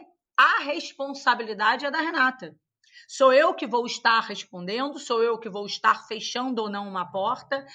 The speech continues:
então eu tenho esse controle, eu, eu tô ali dia a dia, eu, eu participo, eu dou referências, eu faço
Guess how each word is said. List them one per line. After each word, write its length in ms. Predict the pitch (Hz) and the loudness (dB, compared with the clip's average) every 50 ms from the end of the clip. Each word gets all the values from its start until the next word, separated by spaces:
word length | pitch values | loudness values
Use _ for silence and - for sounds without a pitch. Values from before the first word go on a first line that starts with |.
| - - - - - | -20 -20 -20 -14 -10
então 460 | 262 277 277 277 285 294 294 320 320 | -8 -8 -4 0 0 2 2 2 0
eu 140 | 320 311 285 - _ - | -4 -4 -6 -10 _ -4
tenho 340 | 302 311 320 339 339 320 320 | -2 -2 -2 -2 -4 -6 -8
esse 380 | 311 311 - 302 311 311 302 | -10 -10 -8 -6 -6 -6 -6
controle, 680 | 302 - 302 311 330 - - 262 277 277 262 247 196 180 | -6 -6 -4 -4 -4 -4 -2 0 0 0 0 0 -2 -4
eu, 200 | 175 175 180 - | -6 -6 -8 -6
eu 180 | - 220 214 220 | -4 -6 -6 -2
tô 120 | 220 277 | 0 2
ali 360 | 285 294 269 254 254 254 233 170 | 2 2 2 0 -4 -6 -6 -6
dia 220 | 143 - 262 269 | -6 -4 -2 -2
a 80 | 262 185 | -2 -2
dia, 500 | 156 202 247 233 202 180 165 147 143 143 _ _ _ _ _ - | -4 -6 -6 -6 -4 -6 -8 -8 -10 -16 _ _ _ _ _ -8
eu, 240 | 190 208 220 214 - - | -6 -6 -6 -6 -6 -4
eu 300 | 226 220 220 226 214 - | -2 -2 -2 -2 -4 -4
participo, 840 | - 233 220 - - - - - - 277 277 277 - - 180 170 - - | -2 -2 -2 -4 -6 -16 -12 -6 -4 -4 -4 -4 -6 -10 -12 -10 -8 -6
eu 140 | 202 202 | -6 -2
dou 260 | 185 180 254 277 285 226 | 2 4 4 4 2 0
referências, 960 | 233 262 262 - 247 240 233 240 254 262 247 - - - 190 170 165 160 - _ - - - | -4 -6 -6 -6 -6 -6 -4 -4 -4 -6 -8 -8 -10 -10 -10 -10 -10 -10 -14 _ -20 -12 -8
eu 100 | 220 247 | -8 -4
faço 400 | 247 277 269 277 269 - - - | 0 0 0 0 0 -6 -14 -18